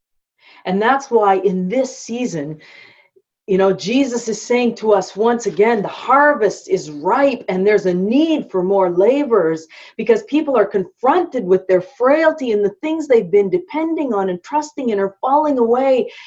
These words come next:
And there is a ripe readiness to look and listen to someone that might offer an unshakable kingdom. And that's why, you know, this message to come follow Jesus, there's work to be done.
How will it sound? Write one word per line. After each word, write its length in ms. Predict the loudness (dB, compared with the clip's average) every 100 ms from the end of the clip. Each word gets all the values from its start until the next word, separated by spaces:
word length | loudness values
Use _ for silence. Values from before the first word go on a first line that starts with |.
| -8 -2
And 280 | 0 0 2
there 360 | 4 4 2
is 180 | 0 2
a 80 | 2
ripe 580 | 2 2 4 4 2 -2 _ -20 _ -10
readiness 880 | -2 2 2 2 0 0 -4 -8 -20 -20 -2
to 120 | 0
look 480 | 0 2 2 2 2
and 180 | -2 -2
listen 540 | 2 0 0 -6 -6
to 100 | -6
someone 480 | -4 0 0 0 -2
that 180 | -4 -4
might 300 | -2 0 0
offer 440 | 0 -2 -4 -14
an 120 | -12
unshakable 640 | -12 -12 -16 -18 -18 _ _ _
kingdom. 220 | _ _ _ _ _ _ _ _ _ _ _ _ _ _ _ _ _ _ _ _ _ _ _ _ _ _ _ _ _ _ _ -8
And 140 | -2
that's 260 | -2 -2 -4
why, 200 | -4 -4
you 160 | -6
know, 160 | -6 -6
this 240 | -8 -8
message 420 | -8 -8 -8 -14 -14
to 80 | -16
come 280 | -12 -10 -10
follow 380 | -12 -8 -6 -8
Jesus, 440 | -10 -14 -14 -16
there's 280 | -16 -16 -18
work 400 | -20 -20 -20 _
to 100 | -20
be 180 | -20 -20
done. 140 | -20